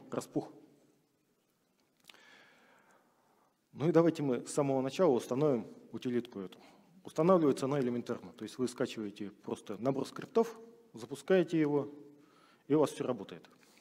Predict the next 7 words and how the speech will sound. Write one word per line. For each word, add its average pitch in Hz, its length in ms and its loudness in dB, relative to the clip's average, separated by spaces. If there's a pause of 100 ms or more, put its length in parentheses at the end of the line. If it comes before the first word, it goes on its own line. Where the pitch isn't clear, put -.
(600)
Каким 143 260 0
образом 110 320 -2
работает? 101 440 -6 (600)
Работает 156 380 2
она 139 120 0
следующим 147 440 -2
образом. 101 360 -2